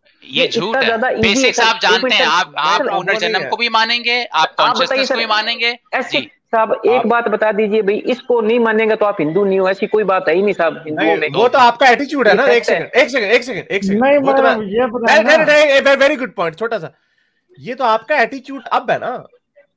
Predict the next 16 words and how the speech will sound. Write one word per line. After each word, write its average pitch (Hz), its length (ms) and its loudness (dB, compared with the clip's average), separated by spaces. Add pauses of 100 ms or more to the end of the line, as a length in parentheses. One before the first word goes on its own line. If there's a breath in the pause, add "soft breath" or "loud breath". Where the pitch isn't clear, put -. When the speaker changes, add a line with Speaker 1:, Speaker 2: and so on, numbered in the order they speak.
Speaker 3:
अब 208 160 2
यहाँ 214 320 -2
पे 233 260 2
वेदा 196 420 0
के 254 160 -4
अंदर 233 260 0
ये 254 120 -4
verses 208 400 -4
लिखी 226 340 -8
हुई 214 140 -6
है 214 140 -4
कि 226 100 -4
उनको 220 320 -2
बर्बाद 180 460 2
कर 240 160 0
दो, 190 440 -6